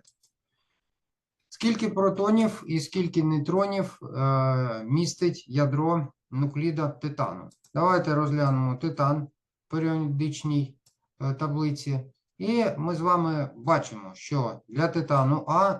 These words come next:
дорівнює сорок вісім. Тут ми округлили оце число і отримуємо сорок вісім. Z для титану у нас становить двадцять два. N становить сорок вісім мінус двадцять два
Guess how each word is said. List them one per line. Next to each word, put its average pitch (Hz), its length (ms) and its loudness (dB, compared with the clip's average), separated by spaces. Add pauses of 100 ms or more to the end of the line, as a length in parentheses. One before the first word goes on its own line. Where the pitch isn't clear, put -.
дорівнює 147 560 -2
сорок 143 380 -4
вісім. - 300 -10
Тут 143 160 -2
ми 147 140 4
округлили 139 540 0
оце 110 260 -12
число 185 440 -4
і 123 460 -4 (440)
отримуємо 139 640 2
сорок 131 500 -4
вісім. 101 320 -10
Z 185 420 0 (440)
для 139 580 0
титану 160 640 -2
у - 20 0
нас 143 220 0
становить 139 460 -4
двадцять 131 460 -6
два. 107 280 -8 (760)
N 208 380 2 (420)
становить 151 800 0 (420)
сорок 170 420 0
вісім 175 360 0
мінус 151 260 2
двадцять 143 480 -2
два 170 420 2